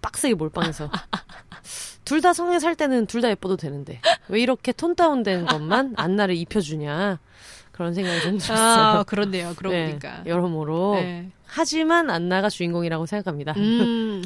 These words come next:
Speaker 2: 찐
Speaker 1: 안나,
Speaker 2: 주인공이다, 안나는.
Speaker 1: 안나의 대모험. 엘사가 어떤 "내가 모든 걸 해결할 수 있어"라고 생각하면서 사고를 치는,
Speaker 2: 음.
Speaker 1: 왜 그런 거 있잖아요.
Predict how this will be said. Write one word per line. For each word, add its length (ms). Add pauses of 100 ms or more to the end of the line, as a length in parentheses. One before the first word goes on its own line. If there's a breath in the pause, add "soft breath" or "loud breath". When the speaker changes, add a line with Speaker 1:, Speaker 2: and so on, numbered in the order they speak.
Speaker 2:
찐 180
Speaker 1:
안나, 40
Speaker 2:
주인공이다, 440
안나는. 280
Speaker 1:
안나의 380
대모험. 440 (640 loud breath)
엘사가 760
어떤 260
"내가 220
모든 240
걸 120
해결할 280
수 160
있어"라고 640
생각하면서 500
사고를 400
치는, 500
Speaker 2:
음. 440 (360 loud breath)
Speaker 1:
왜 160
그런 200
거 60
있잖아요. 380